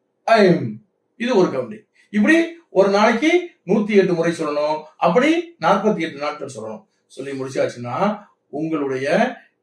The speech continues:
எ-, மனதில் இருக்கக்கூடிய எந்த சங்கடமும்,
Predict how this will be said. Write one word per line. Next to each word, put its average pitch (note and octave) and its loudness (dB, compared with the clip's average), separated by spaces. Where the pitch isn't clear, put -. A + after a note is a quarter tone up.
எ-, C3 0
மனதில் F#3 0
இருக்கக்கூடிய C#3 -6
எந்த G#3 0
சங்கடமும், F3+ 0